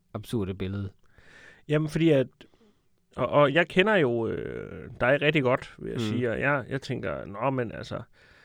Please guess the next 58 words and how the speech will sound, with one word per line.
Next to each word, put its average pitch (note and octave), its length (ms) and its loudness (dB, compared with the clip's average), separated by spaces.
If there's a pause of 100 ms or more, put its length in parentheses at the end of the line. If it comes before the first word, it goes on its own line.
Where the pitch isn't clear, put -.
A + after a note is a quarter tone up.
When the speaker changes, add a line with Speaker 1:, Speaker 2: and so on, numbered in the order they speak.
(140)
Speaker 2:
familiefar B2 580 0
og A#2 100 -2
sådan A#2 80 -10
noget, A2+ 140 -2
Mikkel, D3 220 0
han C3+ 140 -2
skal C3+ 160 -2
vel A2 60 -2
Speaker 1:
Ja. G2 60 0
Speaker 2:
også, C3 240 -4
øh, F2 220 -4 (460)
hjem D#3 200 0
på B2+ 140 0
et A2 60 -4
tidspunkt." A#2+ 460 -6
Så C3+ 80 -2
jeg, D3 180 2 (120)
jeg, D3+ 220 0
jeg D#3 160 -4
siger F#3+ 240 4
sådan D#3+ 240 -2
på A#2+ 240 0
et - 140 -8
tidspunkt G#3 400 -4
inde B2 120 -4
på B2 60 -2
La - 80 -2
Fontaine, A#2 320 -4
Speaker 1:
Du D#3 60 0
Speaker 2:
Nå, D#3 60 -2
Speaker 1:
giver G#3+ 100 8
mig F#3+ 100 8
et E3+ 40 6
Speaker 2:
men D#3 40 6
Speaker 1:
lille E3 160 6
vindue. D3+ 340 4 (260)
Speaker 2:
ja, C#3 80 2
så C#3+ 240 0
skal C#3 200 0
vi, A#2 340 2
skal A#2+ 160 -6
vi A#2 60 0
til F3 120 0
at D#3+ 160 4
smu-, D#3 280 -2
altså B2+ 200 0
Speaker 1:
Du A#2+ 40 4
smider F3 160 10
en E3 100 6
redningskrans F3 640 6
ud D#3 160 8
efter D#3+ 220 2
mig, B2 320 0
og B2 100 -2
så D3 160 0
punkterer C3 460 2
jeg F#2 180 -4
den G#2 180 -6